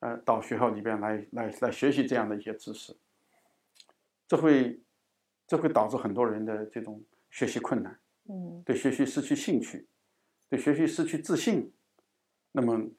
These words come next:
Speaker 1: 这个我觉得也是导致这个，呃，很多学生学业失败的，啊，一个非常重要的原因。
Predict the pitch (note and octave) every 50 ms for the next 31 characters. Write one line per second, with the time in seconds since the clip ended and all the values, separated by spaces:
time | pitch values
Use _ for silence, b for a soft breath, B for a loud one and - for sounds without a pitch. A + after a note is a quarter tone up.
0 | _ _ _ - F#3 D#3 C#3 A#2+ A2+ - - - - - - A#2 A#2+ A#2+ A2+ A2+
1 | - B2 A2+ A2+ G#2+ G2+ G#2 - _ _ _ _ _ _ _ _ - B2 - -
2 | C3 B2 A2 G2+ G2+ - - B2+ A#2+ - G#2+ G#2+ G#2 G2+ G2+ - - A2+ A#2 A#2
3 | A2+ A2+ A2+ _ _ A#2+ A2+ A2 A#2 A#2 A2+ A2+ A2 A2+ - - - - B2+ A#2
4 | A2+ A2+ A2 G#2+ A2 - A2+ A2+ G#2+ G#2+ - - B2 B2 D3 B2+ G#2 G2 G#2 -
5 | - _ _ _ _ _ _ _ _ _ _ _ - A2+ A#2+ A#2 A2+ A2+ A#2 G#2+
6 | G#2+ - A#2+ A2 G2+ G2 F#2 - B2 A2+ G2+ F#2+ F#2 F2+ F2+ - - F2+ G2 G#2